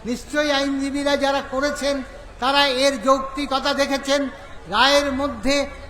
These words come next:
হয়তো কোথাও তারা যে ফাঁক ফোকর দেখেছেন তাই নিয়ে রিভিউ পিটিশন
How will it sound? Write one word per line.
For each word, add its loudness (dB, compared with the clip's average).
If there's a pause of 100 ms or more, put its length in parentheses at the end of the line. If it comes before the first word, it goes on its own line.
(120)
হয়তো 4
কোথাও 2 (260)
তারা 2
যে -2 (100)
ফাঁক 2 (120)
ফোকর 0
দেখেছেন 0 (340)
তাই 4
নিয়ে 2
রিভিউ 0
পিটিশন -4